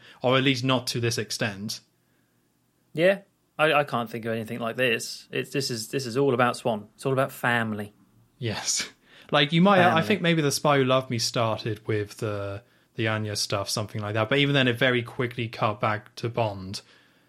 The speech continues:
Speaker 2: Mm.
Speaker 1: Um, so there, there's been little bits of hints of that. And I guess For Your Eyes Only has the ship, so I suppose there are versions of this. But yeah, again, having, like, this little girl running around and shooting someone and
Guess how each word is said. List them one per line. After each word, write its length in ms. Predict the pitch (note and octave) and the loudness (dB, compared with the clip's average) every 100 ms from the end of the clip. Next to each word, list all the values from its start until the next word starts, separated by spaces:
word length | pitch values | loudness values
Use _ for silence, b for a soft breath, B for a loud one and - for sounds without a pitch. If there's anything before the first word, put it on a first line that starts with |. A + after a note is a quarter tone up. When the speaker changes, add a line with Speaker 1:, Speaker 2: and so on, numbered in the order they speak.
| b | b
Speaker 2:
Mm. 320 | C3 B2 A2 G#2 | -6 -4 -4 -6
Speaker 1:
Um, 180 | G#2 G#2+ | -6 0
so 140 | C#3 | 2
there, 140 | D3 | 2
there's 280 | F3+ F3 E3 | 2 2 2
been 280 | G3+ F3+ D#3+ | 2 0 2
little 200 | F#3 E3 | 4 4
bits 480 | D3 - D3 C3+ - | 2 2 2 2 -2
of 120 | B2 | -6
hints 380 | - F3 F#3 F#3 | 0 2 2 0
of 140 | A#2+ A#2 | -2 0
that. 180 | A2 | 0
And 80 | C3 | 2
I 60 | D#3+ | 4
guess 220 | F#3 F3+ | 2 2
For 140 | - | 0
Your 180 | E3 D#3+ | 4 4
Eyes 180 | D#3+ D#3 | 4 4
Only 280 | D3+ D#3+ F3 | 2 2 2
has 160 | D#3 | 0
the 100 | - | 0
ship, 540 | C#3 - D3+ E3 F3 - | 0 2 4 4 2 0
so 160 | D3+ | -2
I 60 | C#3+ | -2
suppose 340 | C#3+ C#3+ D3 | -2 -2 -2
there 160 | C#3 B2+ | -2 0
are 120 | B2+ | 0
versions 480 | C3+ B2+ C3 C#3 C#3 | 0 0 0 -4 -6
of 120 | C#3 | -6
this. 200 | D3+ D3+ | -4 -6
But 340 | - C3 A#2+ B B B B | 0 2 2 B B B B
yeah, 180 | - D3 | 2 2
again, 180 | C3+ C#3 | 4 2
having, 340 | A#2 C3 C#3 | 2 0 0
like, 220 | B2 A#2 A#2+ | 0 0 -2
this 160 | A2+ | -2
little 180 | A#2+ A#2 | 0 0
girl 200 | A#2 A#2 | 2 0
running 280 | A#2 A#2 A2+ | 2 0 -2
around 380 | A2 A2 A#2+ A2 | -2 0 0 -2
and 100 | G#2 | -4
shooting 320 | - A2 A2 | -4 -4 -4
someone 440 | - A#2 A#2+ A#2+ | -2 -2 0 0
and 140 | G#2 | -2